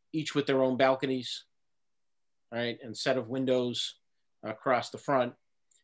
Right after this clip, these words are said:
This is the, the steps in the middle of the building, as you can see on the right side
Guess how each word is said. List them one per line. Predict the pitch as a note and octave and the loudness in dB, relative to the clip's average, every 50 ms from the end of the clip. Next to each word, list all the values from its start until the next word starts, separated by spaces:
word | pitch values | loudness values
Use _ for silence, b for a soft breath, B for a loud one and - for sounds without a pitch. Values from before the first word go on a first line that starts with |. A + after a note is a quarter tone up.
| _ - | _ -12
This | B2 A2+ - | -8 -8 -6
is | B2+ A#2 G#2 | -6 -6 -6
the, | B2+ A#2+ - - | -6 -8 -8 -6
the | D#3+ D3 | -4 -2
steps | - - - - D#3 D3 C#3 - - - - - | -2 -2 2 4 4 4 4 2 -2 -6 -6 -6
in | A#2+ | -6
the | B2+ C3+ | -2 2
middle | D3+ D#3 D#3+ D3+ | 4 6 6 6
of | D3 C3+ | 6 6
the | C3 | 4
building, | A2+ C3+ C3+ C3 B2+ C3 C3 C3 B2+ - _ _ _ _ _ _ _ _ _ - | 4 4 4 4 4 4 2 0 -2 -6 _ _ _ _ _ _ _ _ _ -20
as | - - | -20 -18
you | - | -14
can | B2+ A2 | -14 -12
see | - - C3+ A#2+ A#2 | -8 -6 -6 -6 -6
on | B2+ B2 A#2+ A#2 | -6 -8 -8 -8
the | A2+ A2 | -8 -6
right | A2 A#2+ C3+ C3+ C#3+ C#3+ - | -2 0 2 2 2 2 0
side | - - C#3+ B2+ A#2+ A#2 A#2+ A#2 A2+ A#2 | -2 0 2 2 4 4 2 0 -2 -6